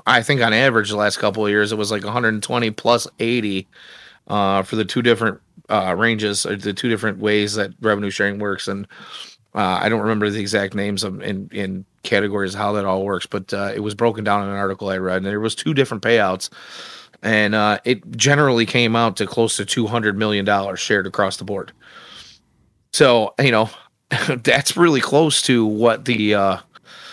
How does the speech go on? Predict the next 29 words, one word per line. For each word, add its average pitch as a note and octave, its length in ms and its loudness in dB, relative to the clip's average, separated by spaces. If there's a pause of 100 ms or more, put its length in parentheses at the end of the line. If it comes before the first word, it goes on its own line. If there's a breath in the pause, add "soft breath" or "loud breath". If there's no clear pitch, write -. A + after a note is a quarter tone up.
(480 loud breath)
the, A#2 220 2
the, A2 300 -2
the A2+ 80 2
threshold, A2 540 2
the G2+ 60 -8
first B2+ 240 0
threshold G2+ 500 2
of G2 280 -2
the G#2 160 -2
fir-, A#2 240 0
of G#2 180 -2
the G2 80 -8
competi-, A2+ 420 0
ah, B2 340 4
the A#2+ 100 -2
first D#3+ 360 0
threshold A#2 440 2
<laughs> C3+ 140 2
of C#3+ 140 -2
the C3+ 120 2
competitive A#2+ 640 0
balance A2 400 -2
tax G#2 280 -2
has G#2+ 120 -6
been, G#2+ 380 0 (560 loud breath)
uh, G2 360 2
in G#2+ 220 -2
recent G#2 320 -2
years. G#2 420 -2